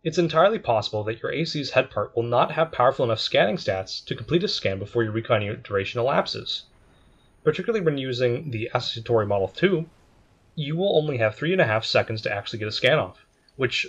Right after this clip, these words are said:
the Roland can barely do. While I do like this recon unit, I find that I no longer use it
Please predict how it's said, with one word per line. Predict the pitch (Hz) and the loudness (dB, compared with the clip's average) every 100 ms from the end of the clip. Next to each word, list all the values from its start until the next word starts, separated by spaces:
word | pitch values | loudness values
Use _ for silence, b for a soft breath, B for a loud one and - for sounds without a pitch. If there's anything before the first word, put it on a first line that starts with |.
| - | -4
the | |
Roland | 123 139 160 123 | 2 4 4 0
can | - 113 101 | -2 -4 0
barely | 123 135 120 110 | 2 2 2 -2
do. | 127 107 - _ _ _ _ _ _ b b b b _ _ | -2 -2 -6 _ _ _ _ _ _ b b b b _ _
While | 127 151 | 4 6
I | |
do | 147 190 240 | 6 2 2
like | 175 185 | 2 2
this | - - | -2 -6
recon | 151 147 95 | -6 -6 -6
unit, | 92 95 - _ _ _ _ _ _ | -6 -10 -12 _ _ _ _ _ _
I | 143 143 | 0 2
find | - 202 226 | 2 -2 2
that | |
I | 147 | 2
no | 131 160 | 4 2
longer | 196 175 139 | 2 0 -2
use | 123 160 | -2 -2
it | 98 | -2